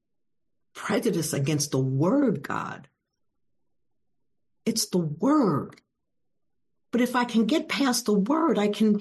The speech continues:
see what the power did for me on August fifth, two thousand. And I realized that I can come to believe in this power, and then I can come to call it God without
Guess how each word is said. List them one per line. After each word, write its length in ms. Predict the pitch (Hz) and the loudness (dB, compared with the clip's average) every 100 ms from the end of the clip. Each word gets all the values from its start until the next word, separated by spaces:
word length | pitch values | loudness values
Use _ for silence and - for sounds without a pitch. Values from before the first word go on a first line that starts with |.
| - - | -2 -6
see 320 | - 311 294 | -2 2 2
what 340 | 220 233 233 - _ _ _ _ _ _ _ _ | 2 0 -2 -12 _ _ _ _ _ _ _ _
the 100 | 214 | -4
power 400 | 208 247 247 226 | -2 0 2 2
did 300 | 175 240 320 | 2 2 0
for 140 | - 233 | 0 2
me 140 | 208 | 4
on 80 | 196 | 4
August 340 | 226 214 214 | 2 0 -2
fifth, 180 | - 214 | -2 -4
two 180 | - 208 | -2 -2
thousand. 640 | 240 269 311 139 123 - _ _ _ _ _ _ _ _ _ _ _ _ _ _ _ _ _ _ _ | -2 -2 -2 -2 -2 -4 _ _ _ _ _ _ _ _ _ _ _ _ _ _ _ _ _ _ _
And 100 | 202 | 0
I 60 | 233 | 2
realized 500 | 233 294 277 220 196 | 2 4 4 2 2
that 260 | 202 196 - _ _ _ _ _ _ _ _ _ _ _ _ _ _ _ - | 2 0 -6 _ _ _ _ _ _ _ _ _ _ _ _ _ _ _ -6
I 80 | 226 | -6
can 240 | 233 226 | 0 -2
come 300 | 220 - 302 285 | 0 2 2 2
to 180 | 240 | 2
believe 500 | 196 208 214 269 240 | 2 2 2 2 4
in 100 | 196 | 4
this 140 | 196 190 | 2 0
power, 400 | - 233 262 208 | -4 -4 2 2
and 100 | 208 | 4
then 100 | 214 | 2
I 60 | |
can 180 | 208 208 | 2 0
come 220 | 202 240 | 0 -2
to 120 | 240 196 | 0 -2
call 360 | - 233 214 | -2 -2 0
it 120 | 180 | 0
God 300 | - 202 240 | -2 0 2
without 340 | 180 190 190 | 2 2 0